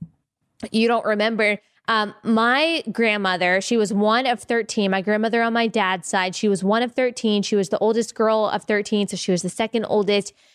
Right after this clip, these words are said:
She was the first one in her family to graduate from high school, first one in her family to graduate from college. She went on to get her master's. She was a teacher during the day while she was taking classes at night. Uh, she grew up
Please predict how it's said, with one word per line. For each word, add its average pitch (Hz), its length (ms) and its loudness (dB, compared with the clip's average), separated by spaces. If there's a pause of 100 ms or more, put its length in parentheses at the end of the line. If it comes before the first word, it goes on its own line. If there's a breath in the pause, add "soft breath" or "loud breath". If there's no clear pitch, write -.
She - 140 -2
was 220 120 2
the 220 60 0
first 247 360 0
one 254 220 0
in 220 160 0
her 220 160 0
family 214 500 0
to 208 440 0
graduate 202 440 0
from 208 160 -2
high 208 160 0
school, 208 300 0
first 240 340 0
one 240 180 0
in 220 180 0
her 214 120 0
family 214 600 0
to 214 100 -2
graduate 202 440 0
from 208 160 -4
college. 202 380 0
She 220 140 0
went 214 160 0
on 202 100 2
to 208 80 -8
get 226 180 -2
her 202 120 -2
master's. 202 640 0 (300 soft breath)
She 240 200 0
was 214 200 2
a 190 100 0
teacher 233 340 0
during 208 260 0
the 202 60 2
day 208 220 2
while 202 140 0
she 220 160 -4
was 208 100 0
taking 208 280 -2
classes 202 380 -2
at - 100 -2
night. 208 340 0 (260 soft breath)
Uh, 226 100 0
she 262 260 0
grew 247 480 2
up 240 320 0